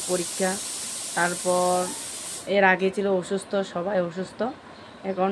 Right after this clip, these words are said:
ছোটো ছেলে পরীক্ষা কালকে শেষ হবে, আবার দশ তারিখ থেকে বড় ছেলের পরীক্ষা শুরু হবে। একদম পুজো দুদিন আগে শেষ হবে, পঁচিশ তারিখ শেষ হবে। কি বলবো, কি করব, কিছু বুঝতে পারছি না। এদিক দিয়ে মাথাটা একটু গরম হয়ে থাকে সবসময়,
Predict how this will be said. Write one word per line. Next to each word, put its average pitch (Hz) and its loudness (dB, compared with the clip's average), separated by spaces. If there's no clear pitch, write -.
ছোটো 190 -2
ছেলে 202 0
পরীক্ষা 196 0
কালকে 185 0
শেষ 208 -2
হবে, 202 0
আবার 175 0
দশ 170 0
তারিখ 180 0
থেকে 180 0
বড় 170 0
ছেলের 170 -4
পরীক্ষা 165 -4
শুরু 170 -8
হবে। 156 -6
একদম 185 0
পুজো 208 -2
দুদিন 185 0
আগে 175 -2
শেষ 165 -4
হবে, 156 -6
পঁচিশ 208 -6
তারিখ 180 4
শেষ 170 -2
হবে। 165 -10
কি 196 -2
বলবো, 180 4
কি 185 -4
করব, 175 4
কিছু 180 -2
বুঝতে 165 -4
পারছি 180 -2
না। 175 0
এদিক 160 -2
দিয়ে 185 4
মাথাটা 180 0
একটু 185 0
গরম 175 0
হয়ে 170 0
থাকে 175 0
সবসময়, 180 0